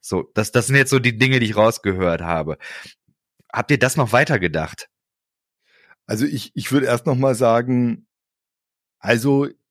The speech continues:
Speaker 2: jetzt als jemand persönlich jetzt mal ganz subjektiv, der Kirche und Gemeinde toll findet und sich da engagiert, war ich über die Ergebnis, über die Bedeutung von Gemeinde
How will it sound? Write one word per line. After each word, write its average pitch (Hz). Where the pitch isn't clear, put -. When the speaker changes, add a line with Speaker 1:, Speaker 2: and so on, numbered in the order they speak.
Speaker 2:
jetzt 123
als 113
jemand 165
persönlich 160
jetzt 165
mal 147
ganz 131
subjektiv, 135
der 110
Kirche 151
und 123
Gemeinde 113
toll 139
findet 143
und 123
sich -
da 107
engagiert, 110
war 104
ich 120
über 110
die 104
Ergebnis, 131
über 110
die 98
Bedeutung 143
von 127
Gemeinde 131